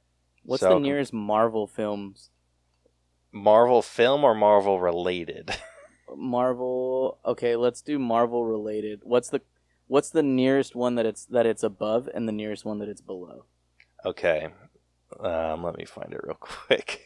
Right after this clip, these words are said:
Speaker 1: Sorry, I didn't mean to, like, give you more work. But
Speaker 2: No, you're
Speaker 1: I'm,
Speaker 2: good.
Speaker 1: I'm just curious where it lands.
Speaker 2: So it is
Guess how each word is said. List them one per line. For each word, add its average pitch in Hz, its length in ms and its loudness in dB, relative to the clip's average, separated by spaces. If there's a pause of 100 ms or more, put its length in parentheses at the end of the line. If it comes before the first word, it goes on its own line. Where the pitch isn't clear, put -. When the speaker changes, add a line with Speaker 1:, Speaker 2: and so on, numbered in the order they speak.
(680)
Speaker 1:
Sorry, 107 420 0
I 110 100 0
didn't 120 140 2
mean 123 160 0
to, 117 100 2
like, 104 260 -2
give 107 200 -4
you 110 100 -2
more 107 240 -6
work. 104 360 -10 (460)
But 104 180 -2
Speaker 2:
No, 90 180 6
you're 95 180 0
Speaker 1:
I'm, 95 60 -6
Speaker 2:
good. 82 260 2
Speaker 1:
I'm 135 140 2
just 143 160 0
curious 110 440 2
where 107 140 -4
it 104 140 -6
lands. 98 480 -12 (560)
Speaker 2:
So 104 800 8
it 110 340 2
is 113 880 0